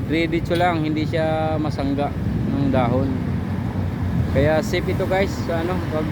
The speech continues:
may bagyo, okay lang. Medyo malakas, hindi siya basta-basta natutumba. Ayan guys, ah, na-pruning na natin na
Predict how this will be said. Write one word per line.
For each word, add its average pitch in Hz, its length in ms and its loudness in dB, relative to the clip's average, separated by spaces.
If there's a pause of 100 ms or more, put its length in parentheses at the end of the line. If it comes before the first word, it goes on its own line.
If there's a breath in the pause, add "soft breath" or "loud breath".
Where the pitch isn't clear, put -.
may 165 400 4
bagyo, 147 640 2
okay 151 160 2
lang. 165 160 2 (960)
Medyo 147 160 2
malakas, - 400 2
hindi - 160 4
siya - 160 2
basta-basta 156 480 2
natutumba. 151 560 4 (1120)
Ayan 139 160 4
guys, 165 180 4
ah, 156 140 4
na-pruning 156 560 2
na 156 160 2
natin 165 400 2
na 143 60 2